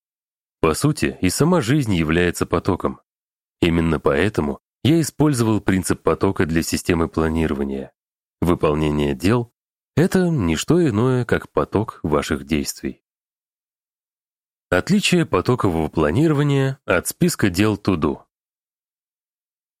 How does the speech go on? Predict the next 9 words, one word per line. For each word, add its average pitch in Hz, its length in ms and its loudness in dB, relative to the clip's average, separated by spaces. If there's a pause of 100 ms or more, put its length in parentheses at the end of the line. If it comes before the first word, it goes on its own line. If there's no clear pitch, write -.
(160)
Список 190 420 0
дел 98 200 2
to 90 200 0
do — 160 200 0 (340)
самый 170 340 2
примитивный 123 800 2
способ 117 460 0
планирования 82 760 2
дел. 73 340 -2